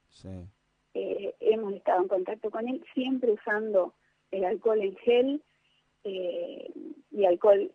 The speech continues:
Speaker 2: eh, alcohol al setenta. Yo en, en algún momento fui profesora de química analítica, o sea que para mí preparar soluciones es una cuestión,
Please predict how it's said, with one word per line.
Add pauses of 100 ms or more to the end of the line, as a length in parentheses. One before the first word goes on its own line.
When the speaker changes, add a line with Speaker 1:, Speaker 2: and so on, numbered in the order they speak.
Speaker 2:
eh,
alcohol
al
setenta.
Yo
en,
en
algún
momento (100)
fui
profesora
de
química
analítica,
o
sea
que
para
mí
preparar
soluciones (140)
es
una
cuestión,